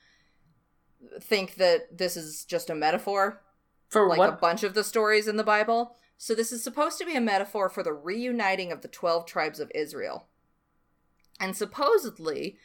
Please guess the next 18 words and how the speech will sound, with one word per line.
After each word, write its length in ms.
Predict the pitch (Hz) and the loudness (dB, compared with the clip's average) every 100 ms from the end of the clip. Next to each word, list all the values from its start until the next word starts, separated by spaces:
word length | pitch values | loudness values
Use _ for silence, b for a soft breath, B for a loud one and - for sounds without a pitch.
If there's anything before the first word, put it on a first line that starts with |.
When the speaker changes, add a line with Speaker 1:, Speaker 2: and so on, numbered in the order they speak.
| b b b | b b b
Speaker 1:
when 140 | 196 | -6
the 60 | 185 | -4
twelve 360 | - 226 233 226 | -2 -2 -2 -2
tribes 320 | 240 196 180 | 0 0 -2
of 100 | - - | -6 2
Israel 480 | 247 247 226 185 165 | 2 2 0 2 2
are 120 | 165 | 0
reunited, 840 | 175 165 160 214 240 180 160 151 - | -2 -4 -2 2 2 4 2 0 2
that's 220 | 185 220 | 2 2
a 60 | 202 | -2
big 220 | 196 180 | -2 -2
sign 360 | - 165 160 | -2 -2 -2
for 100 | - | -6
the 80 | 165 | -8
coming 400 | - 180 165 151 | -6 -4 -4 -4
end 280 | - 160 165 | -4 -6 -4
of 120 | 156 | -8
days. 500 | - 98 - - - | -8 -8 -8 -10 -14